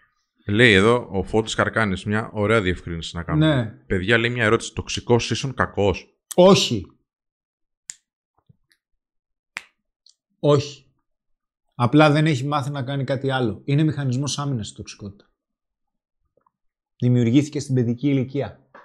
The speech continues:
Speaker 1: τω μεταξύ, έχουν πάει τώρα όλοι και κάνουν post στο Instagram.
Speaker 2: Έτσι.
Speaker 1: Γι' αυτό είπε,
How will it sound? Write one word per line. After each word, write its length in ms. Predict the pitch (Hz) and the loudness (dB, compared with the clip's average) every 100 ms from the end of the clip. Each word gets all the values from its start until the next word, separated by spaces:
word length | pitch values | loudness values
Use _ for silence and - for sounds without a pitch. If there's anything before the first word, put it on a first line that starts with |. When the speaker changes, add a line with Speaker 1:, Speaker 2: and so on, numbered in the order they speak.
| _ _ _ _ - - - - - | _ _ _ _ -20 -20 -20 -20 -6
Speaker 1:
τω 60 | 92 | -4
μεταξύ, 240 | 92 107 | -2 -2
έχουν 200 | 107 107 | -2 0
πάει 160 | 113 113 | 2 4
τώρα 220 | 113 104 | 4 4
όλοι 300 | 85 85 104 | 4 2 -2
και 100 | 98 | -6
κάνουν 400 | - 110 110 - | -6 -6 -8 -8
post 120 | 110 | -8
στο 420 | 110 - 98 98 101 110 | -8 -12 -12 -12 -12 -14
Instagram. 380 | - 82 78 76 _ _ - | -12 -10 -10 -14 _ _ 2
Speaker 2:
Έτσι. 260 | 160 - | 2 2
Speaker 1:
Γι' 60 | 87 | -4
αυτό 160 | - | 0
είπε, 160 | 107 | 0